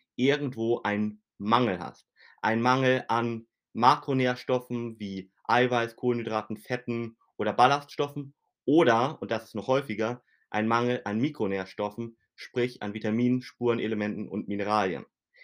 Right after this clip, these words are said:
Denn auch das führt dazu, dass wir Heißhunger bekommen. Also entweder das psych-, psychische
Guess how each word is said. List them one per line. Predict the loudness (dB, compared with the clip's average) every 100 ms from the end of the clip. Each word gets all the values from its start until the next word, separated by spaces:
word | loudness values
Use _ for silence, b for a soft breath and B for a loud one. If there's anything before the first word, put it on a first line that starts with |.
| b b
Denn | 0
auch | 2 0
das | 6 6 6 -2 -20 _ _ _ _ _
führt | -4 0 6
dazu, | 6 4 -2 -4 -4 -8 -6
dass | -6 -4
wir | -2
Heißhunger | -2 -2 -8
bekommen. | -10 -14 -16 -16 _ -20 -20 B B B B B _ 2
Also | 4 4 2 0 -6
entweder | -2 0 2 0
das | 0
psych-, | -2 -6 -8 -18 _
psychische | -8 -4 -4 -2 -2 -2